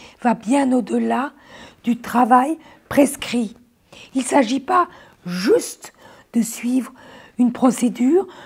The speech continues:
lorsqu'on a affaire à de l'humain. Et je trouve par exemple aberrant que désormais on puisse trouver des aides à domicile à qui l'on va demander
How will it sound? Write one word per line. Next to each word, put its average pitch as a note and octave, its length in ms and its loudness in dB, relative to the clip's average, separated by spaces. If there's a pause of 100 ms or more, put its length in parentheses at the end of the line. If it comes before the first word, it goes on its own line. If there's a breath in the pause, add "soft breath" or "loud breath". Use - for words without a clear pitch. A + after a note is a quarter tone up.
(100)
lorsqu'on B3+ 540 2
a A#3 260 6
affaire B3 500 -2 (420 loud breath)
à A#3+ 100 2
de A#3+ 120 0
l'humain. B3 460 0 (1300 loud breath)
Et A#3 120 0
je G#3+ 100 -2
trouve A#3+ 360 -8
par G#3+ 160 -4
exemple A3 380 -6
aberrant A#3 540 -4 (600 soft breath)
que B3 320 0 (400 loud breath)
désormais A#3+ 560 -2 (100)
on A3 80 -10
puisse B3+ 280 -8
trouver A#3+ 640 -2 (560 loud breath)
des A#3 240 0
aides C#4+ 160 4
à B3 80 0
domicile A3 720 -8 (360 loud breath)
à G3 80 -4
qui C#4 220 -6
l'on C#4 160 -6
va A3+ 160 0
demander A#3 720 -8